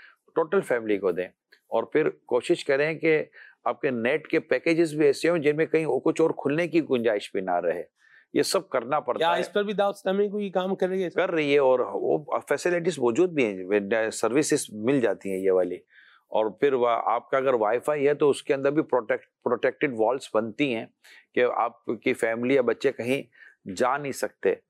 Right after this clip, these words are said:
Speaker 1: تو یہ تو definitely دیکھیں، جب گھر میں گرم پتیلی رکھتے ہیں تب بھی بچوں کے لیے نظر تو رکھتے ہیں نا کہ بچے کا ہاتھ نہ جل جائے۔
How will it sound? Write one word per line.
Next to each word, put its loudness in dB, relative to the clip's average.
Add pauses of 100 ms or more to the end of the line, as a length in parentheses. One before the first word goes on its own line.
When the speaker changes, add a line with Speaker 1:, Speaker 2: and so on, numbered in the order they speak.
(360)
Speaker 1:
تو 0
یہ 2
تو 0
definitely -2
دیکھیں، 0
جب -2 (120)
گھر 2
میں 0 (280)
گرم 0
پتیلی 0
رکھتے 0
ہیں 0
تب -2
بھی 0
بچوں 0
کے 2
لیے 0 (120)
نظر 0
تو 2
رکھتے -4
ہیں -2
نا -2
کہ -2
بچے 2
کا 0
ہاتھ -4
نہ -4
جل -6
جائے۔ -6